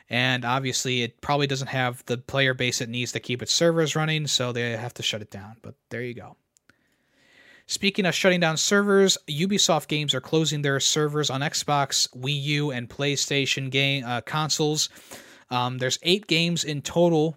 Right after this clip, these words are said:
that will be having their, uh, multiplayer servers shut down. So the multiplayer modes for Assassin's Creed three, Brotherhood,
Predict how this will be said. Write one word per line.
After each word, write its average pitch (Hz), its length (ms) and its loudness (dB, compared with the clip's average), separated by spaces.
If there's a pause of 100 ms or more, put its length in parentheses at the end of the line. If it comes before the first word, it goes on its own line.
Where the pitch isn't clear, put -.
(140)
that 135 260 0
will 135 300 -2
be 123 440 -4 (240)
having 147 360 -2
their, 127 320 0
uh, 127 60 -10
multiplayer 151 520 0
servers 139 380 -2
shut 135 240 -2
down. 131 320 2
So 131 380 0 (720)
the 143 140 0
multiplayer 170 520 2
modes 151 320 0
for 131 400 0 (640)
Assassin's 196 460 2
Creed 147 180 0
three, 196 400 2
Brotherhood, 165 580 2